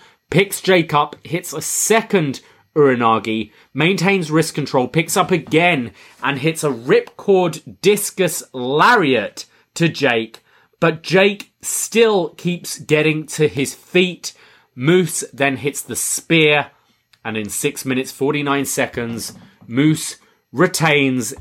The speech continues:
and is now officially the T N A World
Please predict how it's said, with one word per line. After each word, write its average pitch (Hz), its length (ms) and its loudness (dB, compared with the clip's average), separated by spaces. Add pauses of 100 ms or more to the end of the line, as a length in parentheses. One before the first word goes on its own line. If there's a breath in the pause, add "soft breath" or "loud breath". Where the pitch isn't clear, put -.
and 139 160 0
is 127 180 0
now 135 540 0
officially 139 1120 0 (200)
the 110 100 -2
T 151 400 2
N 147 180 2
A 120 400 0 (240 soft breath)
World 110 460 2